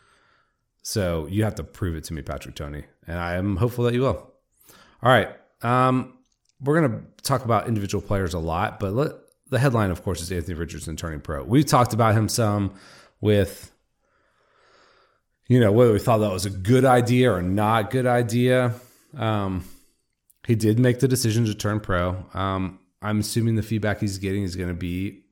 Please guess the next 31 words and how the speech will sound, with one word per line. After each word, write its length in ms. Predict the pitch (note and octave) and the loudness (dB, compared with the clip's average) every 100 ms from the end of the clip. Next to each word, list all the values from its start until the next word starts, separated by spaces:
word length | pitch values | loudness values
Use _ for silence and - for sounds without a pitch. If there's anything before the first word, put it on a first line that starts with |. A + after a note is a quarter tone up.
| - | -10
probably 260 | F#2 F#2+ | -6 -4
a 60 | F#2 | -6
top 240 | - G2 | -6 -6
ninety 340 | F#2+ F2+ F2+ F2+ | -6 -8 -8 -8
pick, 400 | - G#2 - - _ _ _ _ | -4 -6 -6 -18 _ _ _ _
probably 260 | - F2 F#2 | -8 -6 -6
a 40 | |
top 420 | F2+ F#2+ - - _ _ _ _ _ _ _ _ _ | -6 -8 -8 -14 _ _ _ _ _ _ _ _ _
forty 320 | - F2 F#2+ | -8 -4 -4
pick, 440 | G2+ G2+ G2 - | 0 0 -2 -10
probably 420 | - E2+ F2 G2 G#2 | -10 -6 -4 -2 -2
a 40 | |
top 360 | - G2 F#2 - | -2 -4 -6 -10
twenty 320 | G2+ E2+ F#2 | -6 -2 -2
pick, 400 | F2+ G2+ G2+ - _ - - - - _ _ _ _ _ _ _ | -2 -2 -2 -8 _ -20 -20 -20 -20 _ _ _ _ _ _ _
or 100 | A2 | -4
at 60 | G2+ | -2
least 160 | G#2 G#2 | -2 -2
that's 220 | F2+ F#2+ | -4 -4
likely. 460 | F2+ F2+ A#2+ A#2 G#2+ - - _ | -4 0 0 0 0 -8 -20 _
Um, 460 | G#2+ G2+ F#2+ F#2+ F2 - _ _ _ _ _ _ _ _ _ _ _ _ _ _ _ _ | -4 -2 0 -2 -6 -12 _ _ _ _ _ _ _ _ _ _ _ _ _ _ _ _
I 60 | G2+ | -8
think 180 | - D3 | -4 2
we 100 | A#2+ | 2
both 260 | F#2 F#2+ | 2 0
said 560 | - A2+ G2 F#2+ F2+ - _ _ _ _ _ _ | 0 0 2 0 -4 -10 _ _ _ _ _ _
there's 220 | F#2+ E2+ - _ F#2 | -4 -4 -8 _ -6
amazing 420 | F#2 F#2 F2+ E2+ | -4 -2 -4 -6
upside 400 | F2 - G#2 G2+ | -6 -4 -2 -2
for 140 | A2 | 0
him, 460 | A2 A2 A2+ A#2 | 0 2 0 -2